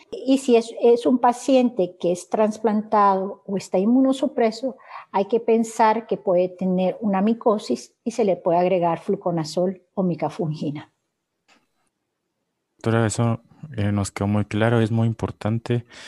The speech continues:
Speaker 2: en especial lo que, lo que nos dijo de la cobertura inicial, ¿verdad?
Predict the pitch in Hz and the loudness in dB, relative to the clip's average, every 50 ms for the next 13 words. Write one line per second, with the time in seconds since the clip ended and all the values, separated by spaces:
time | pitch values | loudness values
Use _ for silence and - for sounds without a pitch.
0 | - - - - - - - - _ - 110 110 107 98 - - 101 90 104 110 | -18 -16 -16 -16 -16 -18 -20 -12 _ -2 -2 0 0 -2 -2 -4 -4 -2 0 0
1 | 107 120 117 - - 117 113 101 98 95 95 - - 98 98 92 - - 104 101 | 0 0 -2 -2 -2 -2 0 0 0 0 -2 -4 -4 -4 -6 -6 -4 -2 -2 -2
2 | 92 87 92 98 - 120 117 113 110 110 - - 110 95 92 95 - 107 101 107 | 0 -2 -2 -4 -2 0 0 0 0 -2 -2 -2 -2 -2 -2 -4 -4 -4 -2 -2
3 | 107 107 95 90 - - - 113 107 101 90 90 90 92 92 101 107 | 0 -2 -2 -4 -4 -2 -2 -2 -2 -2 -4 -4 -2 -2 -2 -4 -4